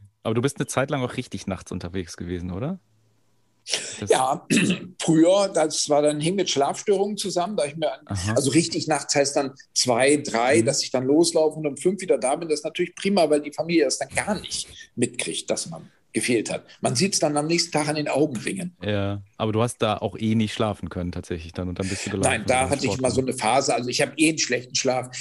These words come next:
Speaker 2: Hat sich eigentlich auch gar nicht geändert, aber mittlerweile habe ich mich so dran gewöhnt, dass ich das gar nicht mehr Schlafstörung nennen würde, sondern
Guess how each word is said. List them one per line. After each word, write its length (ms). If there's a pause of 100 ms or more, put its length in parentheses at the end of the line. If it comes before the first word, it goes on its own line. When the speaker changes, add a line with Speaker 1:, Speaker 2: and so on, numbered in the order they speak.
(140)
Speaker 2:
Hat 160
sich 160
eigentlich 220
auch 100
gar 140
nicht 160
geändert, 300
aber 180
mittlerweile 480
habe 120
ich 100
mich 120
so 120
dran 220
gewöhnt, 440
dass 160
ich 100
das 220
gar 140
nicht 140
mehr 100
Schlafstörung 720
nennen 300
würde, 260
sondern 320